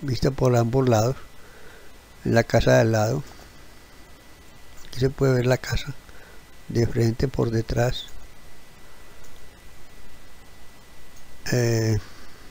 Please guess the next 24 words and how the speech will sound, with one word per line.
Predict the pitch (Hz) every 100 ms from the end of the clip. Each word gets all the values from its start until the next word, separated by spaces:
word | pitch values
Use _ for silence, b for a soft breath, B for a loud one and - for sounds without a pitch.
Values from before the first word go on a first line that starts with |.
| -
después | 170 127 131
vamos | 123 139
a |
ver | 135
la | 127
casa | - 143
número | 139 139 135 120
tres. | - 120 151 - - B B B B B B - -
La | 120
casa | - 120 135
número | 131 143 123
tres | - 123 123
es |
de | 135
tres | 131 135 -
cuartos, | - 135 139 - 131
dos | 135 123
baños, | 127 139 139 135
dos | 131 117
garajes, | 127 131 143 143 147
de | 123
dos | 110 120
mil | 113 117 120
seis. | - 143 160 -